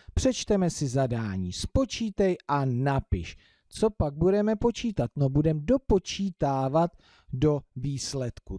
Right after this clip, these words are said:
Takže první sloupeček. Které číslo přidám k jedničce,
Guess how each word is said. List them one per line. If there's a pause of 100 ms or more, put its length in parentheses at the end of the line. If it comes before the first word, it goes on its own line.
Takže
první
sloupeček. (400)
Které
číslo
přidám
k
jedničce,